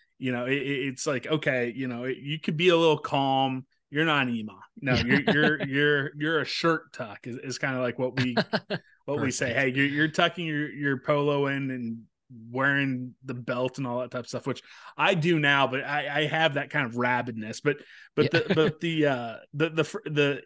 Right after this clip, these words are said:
Speaker 1: acronym is Every Man a Wildcat. There used to be a big banner in a Hern Field house that said that. And,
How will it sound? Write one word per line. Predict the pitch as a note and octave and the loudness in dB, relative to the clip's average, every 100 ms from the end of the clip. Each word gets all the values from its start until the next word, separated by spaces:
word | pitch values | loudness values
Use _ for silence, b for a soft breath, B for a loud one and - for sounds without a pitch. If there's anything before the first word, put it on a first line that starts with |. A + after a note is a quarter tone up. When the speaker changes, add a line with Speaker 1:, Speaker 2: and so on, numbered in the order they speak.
| - | -2
Speaker 1:
acronym | D#3+ G3+ F3+ F3 D3+ D3 D3+ | 0 2 0 -2 -2 2 2
is | D3 D3 C#3 C#3+ | 4 2 2 0
Every | D#3 D#3+ | 0 2
Man | D3+ D3 | 2 0
a | C#3 | 0
Wildcat. | B2+ B2+ B2 C#3 C3+ | 0 -2 -2 -4 -4
There | C3 | 0
used | C3+ C3+ | 0 0
to | D3 | 0
be | C#3 | 0
a | C3 A2+ - _ _ _ A#2+ | 0 -2 -10 _ _ _ -2
big | D3+ D#3 C3+ | 0 0 0
banner | C3+ C3+ C3+ C3 C3+ | 0 2 4 4 2
in | C3+ C3+ | -2 -4
a | B2 | -4
Hern | - C3+ C3 | 0 0 2
Field | - C3+ B2+ | 2 2 2
house | B2+ B2 B2 | 0 -2 -2
that | C3 - | -4 -6
said | - B2 A#2+ | -2 -2 -2
that. | B2 B2 A#2+ A#2+ | -2 -2 -4 -4
And, | C3 A#2 | -4 -4